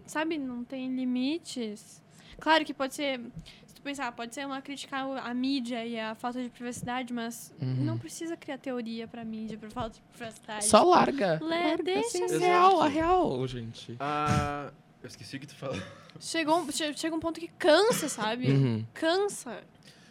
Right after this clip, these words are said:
Speaker 3: Sim, eu acho que a, a maior e melhor crítica que ela fez com o álbum inteiro foi o texto que vem na revista do álbum.
Speaker 1: Uhum.
Speaker 2: Ai, aquele texto.
Speaker 3: Pois
Speaker 2: Hum.
Speaker 3: é, tipo, o texto que
Speaker 2: Maravilhoso.
Speaker 3: vem na revista fala justamente sobre, sobre privacidade, sobre a mídia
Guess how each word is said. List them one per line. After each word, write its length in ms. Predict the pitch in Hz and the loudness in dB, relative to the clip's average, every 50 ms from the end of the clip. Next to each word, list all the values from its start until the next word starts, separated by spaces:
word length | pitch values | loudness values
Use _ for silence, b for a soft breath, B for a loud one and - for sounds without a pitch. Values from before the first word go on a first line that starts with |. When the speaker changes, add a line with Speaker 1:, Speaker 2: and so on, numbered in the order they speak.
| B B B | B B B
Speaker 3:
Sim, 160 | - 170 170 160 | -16 -14 -6 0
eu 100 | 139 139 | 2 2
acho 160 | 139 135 - | 2 2 0
que 60 | - | 0
a, 60 | 147 143 | 0 0
a 140 | - 143 139 | 0 0 0
maior 500 | 139 135 127 123 120 123 139 160 170 170 | 2 2 4 4 4 4 4 2 2 0
e 60 | 156 | -2
melhor 320 | 139 127 120 120 120 120 - | -2 -2 -2 -2 -2 -2 -4
crítica 400 | - - 135 156 160 - - 139 | -8 -10 -10 -8 -8 -10 -10 -8
que 80 | - | -8
ela 100 | 131 110 | -8 -6
fez 220 | - - 127 127 - | -4 -6 -6 -6 -6
com 340 | - 139 139 131 135 131 127 | -8 -8 -6 -4 -4 -2 0
o 40 | 120 | 2
álbum 280 | 120 131 131 127 139 | 2 2 0 -2 -6
inteiro 460 | 139 135 131 131 123 123 135 165 175 170 B B B B B B - | -6 -6 -6 -4 -4 -2 -2 -4 -6 -10 B B B B B B -8
foi 180 | - 143 147 | -4 -4 -2
o 60 | 147 | -2
texto 400 | 147 - - 143 139 143 143 156 | -4 -4 -2 -2 -2 -2 -4 -8
que 120 | 160 - 147 | -8 -6 -4
vem 120 | 131 135 | -4 -2
na 80 | 131 123 | 0 0
revista 640 | 117 135 147 135 127 165 185 - - - - 131 117 | 2 2 0 0 0 0 0 0 -2 -2 -2 -2 0
do 140 | 107 104 | 2 2
álbum. 300 | 104 101 104 104 98 85 90 | 4 6 6 4 4 2 -2
Speaker 1:
Uhum. 240 | 87 80 - - - | -6 -6 -8 -6 -4
Speaker 2:
Ai, 220 | - 139 147 143 | -2 0 0 0
aquele 240 | 135 - - 131 127 | 0 -2 -6 -8 -8
texto. 300 | - - 127 - - - - - - 143 | -10 -12 -14 -14 -14 -18 -18 -12 -8 -2
Speaker 3:
Pois 180 | 139 170 170 - | -2 0 2 4
Speaker 2:
Hum. 40 | 190 | 2
Speaker 3:
é, 100 | 180 160 | 2 2
tipo, 160 | - - 156 - | 0 -6 -4 -4
o 100 | 156 151 | -4 -2
texto 360 | - - 151 165 190 131 127 - | 0 0 2 2 2 0 -4 -6
que 120 | 135 - | -6 -4
Speaker 2:
Maravilhoso. 0 | 143 | -4
Speaker 3:
vem 100 | 139 135 | -2 -2
na 80 | 127 | 0
revista 480 | 123 127 117 104 113 135 160 165 - 151 | 0 -2 -2 -2 -2 -4 -4 -4 -6 -6
fala 260 | 135 - 131 135 143 | -4 -2 0 0 0
justamente 280 | 135 131 - 127 127 127 | -2 -4 -8 -10 -8 -6
sobre, 140 | 147 156 156 | -6 -8 -6
sobre 260 | 156 143 120 120 110 | -6 -8 -8 -8 -10
privacidade, 800 | - - 120 110 113 110 - 131 127 131 151 151 147 143 131 123 | -10 -12 -8 -8 -8 -8 -6 -4 -2 0 0 0 0 0 -2 -6
sobre 240 | - - 110 113 117 | -8 -6 -6 -4 -4
a 20 | |
mídia 340 | 117 117 120 120 117 151 | -4 -4 -6 -4 -4 -4